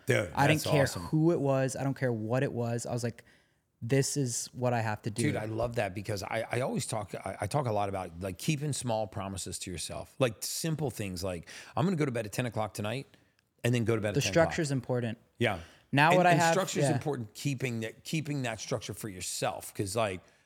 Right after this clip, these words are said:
Speaker 1: yeah, you promised the fans, but also internally you promised yourself.
Speaker 2: I promised myself.
Speaker 1: Yeah.
Speaker 2: Yeah, that was more for me. And yeah, I was just like, you offend a lot of people as well too,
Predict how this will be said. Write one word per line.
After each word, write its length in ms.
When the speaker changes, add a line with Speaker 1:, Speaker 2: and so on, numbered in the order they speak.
Speaker 1:
yeah, 120
you 180
promised 380
the 80
fans, 420
but 180
also 320
internally 480
you 80
promised 360
yourself. 240
Speaker 2:
I 60
promised 320
myself. 360
Speaker 1:
Yeah. 80
Speaker 2:
Yeah, 60
that 180
was 120
more 160
for 140
me. 200
And 120
yeah, 120
I 40
was 100
just 160
like, 160
you 160
offend 360
a 40
lot 220
of 80
people 320
as 120
well 200
too, 320